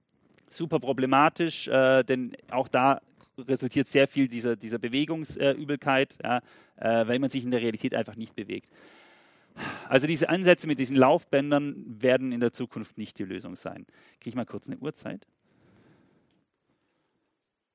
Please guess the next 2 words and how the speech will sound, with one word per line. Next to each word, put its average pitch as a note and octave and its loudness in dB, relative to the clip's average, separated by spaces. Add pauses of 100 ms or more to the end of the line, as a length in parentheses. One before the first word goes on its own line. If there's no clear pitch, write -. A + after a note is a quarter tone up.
(2000)
Okay, - -18
gut, - -16